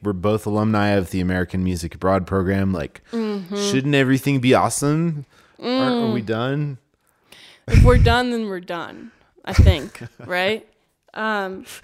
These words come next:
Speaker 1: <laughs> I mean, I don't really think we're done.
Speaker 2: If we're done learning, if we're done,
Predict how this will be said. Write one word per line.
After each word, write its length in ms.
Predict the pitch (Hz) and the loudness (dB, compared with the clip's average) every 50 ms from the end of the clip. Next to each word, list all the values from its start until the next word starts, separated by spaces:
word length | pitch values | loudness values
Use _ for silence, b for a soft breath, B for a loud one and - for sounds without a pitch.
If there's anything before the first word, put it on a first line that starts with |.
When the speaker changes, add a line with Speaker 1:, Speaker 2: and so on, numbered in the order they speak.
| - - | -8 -8
Speaker 1:
<laughs> 1500 | 180 - - - 180 - - - 190 151 - _ _ _ _ _ _ _ _ _ _ _ - - - - - - _ - | -8 -8 -8 -8 -10 -10 -10 -8 -10 -10 -10 _ _ _ _ _ _ _ _ _ _ _ -20 -20 -20 -20 -20 -18 _ -4
I 60 | 127 | -2
mean, 160 | 135 143 139 | 0 2 4
I 100 | 127 120 | 4 4
don't 160 | 117 123 107 | 4 2 2
really 220 | 101 107 107 101 90 | 2 2 2 2 0
think 220 | - 90 80 - | -2 -6 -10 -10
we're 80 | 80 73 | -10 -10
done. 280 | 73 71 71 73 76 - _ _ _ b b b b b | -10 -8 -10 -10 -12 -16 _ _ _ b b b b b
Speaker 2:
If 220 | b 262 294 - - | b 2 2 0 -2
we're 160 | 285 302 294 | -4 -2 -2
done 680 | 233 202 220 214 220 233 214 185 170 170 185 214 247 240 b b b b b b b b b b b _ _ - | -2 0 2 2 2 2 0 -2 -4 -6 -8 -10 -12 -12 b b b b b b b b b b b _ _ -12
learning, 540 | - 226 202 220 196 175 165 175 156 180 - | -8 -4 -2 -2 -2 -2 -4 -8 -10 -10 -12
if 160 | - - - | -12 -6 -4
we're 120 | 220 208 | -4 -4
done, 520 | 208 190 220 214 208 220 226 220 214 202 | -2 0 0 0 2 2 0 -2 -4 -6